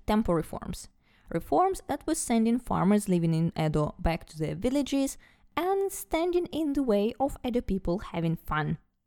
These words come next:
So, when the print was out, people were quick to name all yokai with the names of politicians, and the spider with its sticky web,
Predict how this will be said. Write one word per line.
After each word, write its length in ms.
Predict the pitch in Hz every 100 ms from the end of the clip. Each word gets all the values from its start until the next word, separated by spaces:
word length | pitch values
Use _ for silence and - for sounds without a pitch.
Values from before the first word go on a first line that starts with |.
| _ _ _ _ _ _ _ _
So, 420 | - 269 302 320 -
when 240 | 262 359
the 80 | 392
print 320 | - 349 330
was 120 | 262 -
out, 380 | 214 180 151 - -
people 300 | - - 415
were 100 | 440
quick 300 | - 277 285
to 100 | -
name 340 | 302 190 185 190 -
all 320 | 339 381 359
yokai 480 | 233 196 202 190 -
with 220 | 359 370 -
the 60 |
names 300 | 302 208 220 -
of 160 | 240
politicians, 680 | - 214 - 165 - 147 - - _ - -
and 180 | 359
the 60 | 392
spider 440 | - 247 226 214
with 220 | 202 190 185
its 180 | -
sticky 360 | - - 339 339
web, 360 | 277 247 240